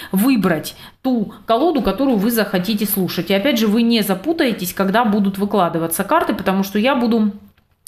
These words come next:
э, не в том порядке, в котором выложены колоды, их поднимать. Вы можете первый, второй, третий вариант выбрать или по фигурке, или по порядку открытия карт мною. То есть ту колоду, которую я открою первой, ту колоду, которую я открою,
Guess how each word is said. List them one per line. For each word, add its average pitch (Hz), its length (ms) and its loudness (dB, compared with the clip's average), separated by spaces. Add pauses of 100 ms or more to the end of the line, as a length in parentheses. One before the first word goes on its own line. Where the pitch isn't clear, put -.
э, 190 200 2
не 233 180 2
в 240 80 -4
том 226 220 0
порядке, 226 420 0
в 277 80 -8
котором 208 340 0
выложены 190 480 0
колоды, 226 360 0
их 233 160 -2
поднимать. 202 500 0 (340)
Вы 269 120 2
можете 254 360 0
первый, 240 380 0
второй, 220 380 -2
третий 220 420 0
вариант 262 380 0
выбрать 262 500 0
или 277 180 2
по 240 220 -2
фигурке, 202 680 -2 (220)
или 330 200 2
по 294 160 0
порядку 240 500 0
открытия 202 520 0
карт 208 300 0
мною. 196 300 2
То 175 80 -4
есть 175 160 -2
ту 233 120 -2
колоду, 277 360 0
которую 190 380 0
я 175 160 2
открою 170 320 -2
первой, 285 360 0
ту 240 140 -4
колоду, 180 400 0
которую 170 400 -2
я 170 160 0
открою, 165 460 -6